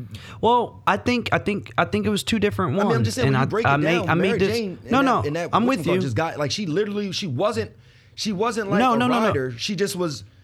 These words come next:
Speaker 2: she got in the way.
Speaker 1: Well, hold on. I think it, I agree she got in the way, but I think it was two different Mary Janes in the sense. The Mary Jane in, uh, the original trilogy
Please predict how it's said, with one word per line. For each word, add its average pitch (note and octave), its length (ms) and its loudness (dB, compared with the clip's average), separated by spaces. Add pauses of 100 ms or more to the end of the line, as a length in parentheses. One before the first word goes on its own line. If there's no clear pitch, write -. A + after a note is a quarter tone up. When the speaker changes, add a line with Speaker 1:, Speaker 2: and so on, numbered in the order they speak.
(140)
Speaker 2:
she G#3 140 -6
got B3 220 0
in F3+ 60 -4
the C#3+ 80 0
way. F#3 160 2
Speaker 1:
Well, G3 80 2
hold A#3 160 2
on. E3+ 220 0 (760)
I - 100 2
think A3 360 -2
it, E3+ 200 -2
I F3 120 4
agree F3+ 440 0
she D#3+ 180 -2
got D#3 220 2
in D#3 80 2
the D3 80 2
way, C#3 400 2
but C3 120 0
I C3+ 100 0
think D#3+ 220 -4
it - 20 0
was E3 140 -2
two D#3+ 160 -2
different C#3 280 0
Mary C3 240 0
Janes B2 340 0 (160)
in F3+ 260 2
the F3 100 2
sense. - 520 -4 (520)
The B2 100 0
Mary E3 360 0
Jane D#3 520 0 (140)
in, C3 640 2 (460)
uh, G#2 500 2 (840)
the C#3+ 140 2
original D3+ 440 2
trilogy C3 680 -2